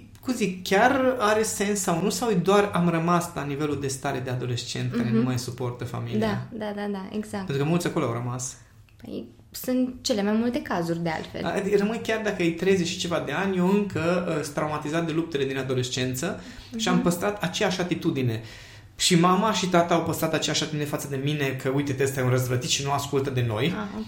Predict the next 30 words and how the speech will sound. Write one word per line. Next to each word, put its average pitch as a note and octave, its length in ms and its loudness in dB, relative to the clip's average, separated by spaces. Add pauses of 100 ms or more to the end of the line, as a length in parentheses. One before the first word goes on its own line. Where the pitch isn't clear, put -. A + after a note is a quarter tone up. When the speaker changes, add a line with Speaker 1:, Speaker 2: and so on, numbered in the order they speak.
Speaker 2:
ok. G#3 60 -6
Speaker 1:
Și F3 200 4
eu F3+ 100 10
am A3 120 6
păstrat G#3 300 4
aceeași G3 280 2
atitudine G3 320 4
de F3+ 120 6
răzvrătit E3+ 400 6
în E3+ 80 6
care, C#3 180 4
gata, B2 360 0
nu B2+ 160 0
ascult A#2 280 0
de A2+ 60 -2
voi, C3+ 200 2
că C3+ 100 -2
voi C3 120 2
trageți C#3 320 2
de B2+ 60 0
mine D3+ 160 0
și B2+ 80 -2
vreți D#3 180 0
numai C#3+ 160 -2
să B2 100 -2
vă A#2 80 0
domin-, A#2+ 260 0
să C3 120 -4
mă B2 80 0
dominați. A#2 520 -2